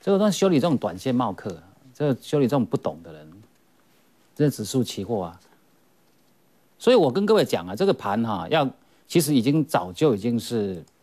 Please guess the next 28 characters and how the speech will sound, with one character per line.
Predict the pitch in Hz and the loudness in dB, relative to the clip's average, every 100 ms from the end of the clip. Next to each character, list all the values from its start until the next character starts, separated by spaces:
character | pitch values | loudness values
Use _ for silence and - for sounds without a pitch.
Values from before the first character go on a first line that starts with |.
| _ _ | _ _
突 | - 120 | -6 0
破 | 123 175 143 | 2 4 2
了 | 104 - - _ _ _ _ | 2 -4 -10 _ _ _ _
九 | - 113 | 0 4
二 | 139 | 4
八 | 127 123 | 4 0
五 | 104 | 0
多 | 123 110 | -2 -2
空 | 101 107 | -4 -6
意 | 104 | -4
味。 | 95 | 0
我 | 165 | 2
讲 | 143 | 2
的 | 120 | 2
所 | 127 | 2
谓 | 156 | 2
多 | 180 | 2
空 | 165 170 | 2 2
意 | 175 | 4
味 | 175 | 4
就 | 151 | 2
是 | 151 143 - | -2 -6 -8
突 | - 131 | -2 2
破 | - | 2
九 | 120 92 | 0 0
二 | 117 | 0
八 | 104 90 92 | 0 -2 -4
五。 | 76 | -6